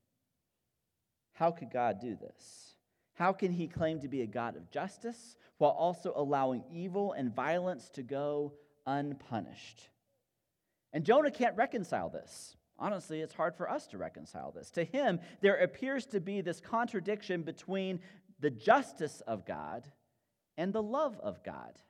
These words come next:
How do these two things coexist? And this is the tension that is existing within Jonah and often exists within us.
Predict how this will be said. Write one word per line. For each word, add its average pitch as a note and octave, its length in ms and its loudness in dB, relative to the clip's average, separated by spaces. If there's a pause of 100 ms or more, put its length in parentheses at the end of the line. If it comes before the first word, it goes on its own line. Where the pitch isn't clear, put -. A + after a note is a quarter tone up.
(920)
How A#3+ 240 4
do B3 100 0
these G3+ 260 -4
two G#3 200 -6
things C#3 640 -2 (380)
coexist? - 1080 0 (540)
And C3+ 120 0
this G#3 160 6
is E3+ 120 -4
the D#3 80 -4
tension D#3+ 500 -4 (200)
that D#3+ 180 6
is C#3 120 0
existing D3+ 580 -2 (180)
within D#3 400 -2
Jonah C3+ 420 2 (200)
and D3 260 2 (640)
often D#3 420 0
exists A#2 500 -8
within G#2 340 -8
us. - 680 -16